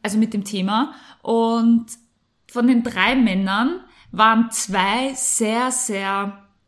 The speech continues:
ich würde jetzt einmal blöd formuliert sagen, sehr fortschrittlich schon, was das Thema angeht. Das heißt, sie waren sehr reflektiert,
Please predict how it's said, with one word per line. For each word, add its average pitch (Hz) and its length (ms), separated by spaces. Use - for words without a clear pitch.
ich 185 140
würde 220 140
jetzt 214 120
einmal 196 380
blöd 220 380
formuliert 190 560
sagen, 185 340
sehr 196 240
fortschrittlich 175 800
schon, 170 200
was 165 160
das - 180
Thema 170 300
angeht. 165 440
Das 190 140
heißt, 202 200
sie 196 120
waren 202 200
sehr 226 380
reflektiert, 220 800